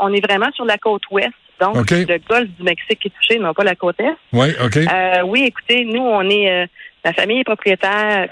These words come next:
Speaker 1: copropriétaire d'un, ce qu'on appelle dans le temps un time sharing, euh, dans la région de Sarasota. Donc, on a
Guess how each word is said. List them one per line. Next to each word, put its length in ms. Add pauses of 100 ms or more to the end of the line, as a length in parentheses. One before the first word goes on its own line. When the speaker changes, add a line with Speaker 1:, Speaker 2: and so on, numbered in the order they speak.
Speaker 1:
copropriétaire 1040
d'un, 500
ce 80
qu'on 120
appelle 280
dans 140
le 80
temps 180
un 200 (200)
time 280
sharing, 640
euh, 80
dans 100
la 60
région 260
de 100
Sarasota. 540
Donc, 240
on 160
a 220